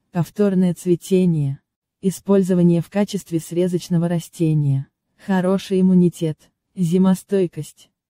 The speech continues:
К отрицательным качествам относят потребность кустов в наличии большой площади,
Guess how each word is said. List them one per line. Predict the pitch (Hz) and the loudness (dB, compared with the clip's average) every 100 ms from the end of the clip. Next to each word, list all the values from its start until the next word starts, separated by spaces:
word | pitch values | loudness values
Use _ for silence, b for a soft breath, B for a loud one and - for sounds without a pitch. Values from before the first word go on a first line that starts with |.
| _ _ _ | _ _ _
К | 180 | -8
отрицательным | - 180 - 185 - 170 165 165 | -2 -4 -2 -4 -2 0 0 0
качествам | 202 208 180 - 160 | -2 -4 -6 -6 -4
относят | 160 160 202 214 196 | -2 0 0 0 -6
потребность | - 170 175 170 160 - | -8 -4 -2 -2 -2 -6
кустов | - 185 - 233 226 | -8 -8 -2 -2 0
в | 170 | -2
наличии | 175 196 214 175 | 0 0 -2 -4
большой | 156 160 160 185 180 | -4 -6 -6 -6 -6
площади, | 160 160 151 - 135 131 | -6 -6 -6 -12 -14 -14